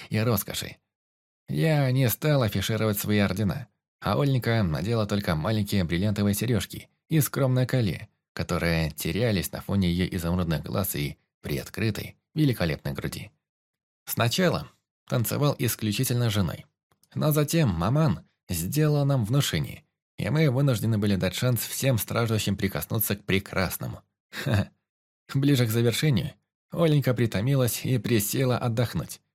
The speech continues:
а мне пришлось работать за двоих. Я периодически наблюдал за любимой, кружась с очередной партнершей. Поэтому вовремя заметил какого-то хлыща, грубо схватившего мою Оленьку за руку. В глазах помутнело,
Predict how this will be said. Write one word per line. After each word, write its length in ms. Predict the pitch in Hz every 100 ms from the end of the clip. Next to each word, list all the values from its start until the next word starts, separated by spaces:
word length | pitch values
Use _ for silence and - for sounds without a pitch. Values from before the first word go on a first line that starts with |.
| _ -
а 140 | 98
мне 240 | 101 151
пришлось 480 | 151 113 - 123 -
работать 500 | 95 92 107 107 98
за 120 | 85
двоих. 440 | 78 76 71 - - _ _ _ _ _
Я 420 | - 143 151 117
периодически 800 | - 101 113 107 110 123 113 -
наблюдал 460 | 113 98 104 110 113
за 120 | 101
любимой, 480 | 101 113 123 131 - _ _ _
кружась 420 | 117 120 127 117
с 40 | 110
очередной 460 | 101 101 101 107
партнершей. 680 | 101 107 107 92 - - - _ _ _ _ _
Поэтому 540 | - 156 151 139 131 107
вовремя 380 | 131 127 120
заметил 540 | 110 98 143 135 73 67
какого-то 480 | - 101 123 113 104
хлыща, 600 | - 117 123 - 78 - _ _ -
грубо 380 | 95 104 147 123
схватившего 560 | 104 113 123 117 110 101
мою 260 | 104 101
Оленьку 300 | 127 120 113
за 180 | 135 123
руку. 260 | 78 - - _ _ -
В 180 | 78
глазах 480 | 76 95 131 160 143
помутнело, 720 | 135 131 117 - 147 113 -